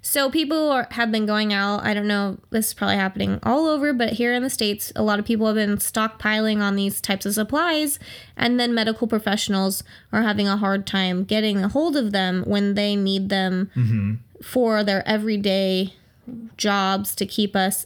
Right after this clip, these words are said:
Speaker 1: healthy, keep themselves safe. Um, and the people who are, you know, maybe stockpiling them are, it's not, not, they're not being used correctly anyway. So
Speaker 2: Right.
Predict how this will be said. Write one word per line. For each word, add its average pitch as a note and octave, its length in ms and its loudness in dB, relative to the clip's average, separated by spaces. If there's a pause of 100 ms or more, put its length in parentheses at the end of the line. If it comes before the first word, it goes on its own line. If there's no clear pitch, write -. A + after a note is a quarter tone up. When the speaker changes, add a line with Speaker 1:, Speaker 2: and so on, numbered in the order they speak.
(160)
Speaker 1:
healthy, C4 420 0
keep G#3+ 220 -2
themselves A3+ 460 0
safe. G#3+ 440 -2 (440)
Um, G#3 360 2
and G3+ 140 2
the G3 40 0
people G#3 300 0
who F#3 180 0
are, F#3 420 0
you G#3+ 140 0
know, F#3+ 80 2
maybe F#3+ 260 2
stockpiling F#3 760 0
them F3+ 340 0 (460)
are, F3 420 0 (760)
it's A3+ 200 0
not, G3 200 0 (440)
not, A3 280 2
they're A#3 100 4
not A#3+ 100 2
being G#3+ 180 2
used G3+ 300 0
correctly F#3 560 0
anyway. G#3+ 500 2
So F#3+ 360 0
Speaker 2:
Right. E2+ 160 -4